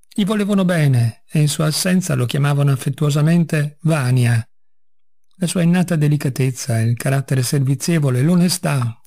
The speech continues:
la purezza dei costumi e la redingote logora, l'aspetto malaticcio e le sventure familiari ispiravano un sentimento di bontà, di tenerezza e di tristezza. Inoltre, egli era ben istruito,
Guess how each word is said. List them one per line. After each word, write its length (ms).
la 120
purezza 360
dei 140
costumi 580
e 60
la 160
redingote 580
logora, 500
l'aspetto 420
malaticcio 560
e 40
le 120
sventure 480
familiari 680
ispiravano 520
un 100
sentimento 560
di 100
bontà, 500
di 120
tenerezza 560
e 40
di 120
tristezza. 800
Inoltre, 680
egli 220
era 140
ben 200
istruito, 840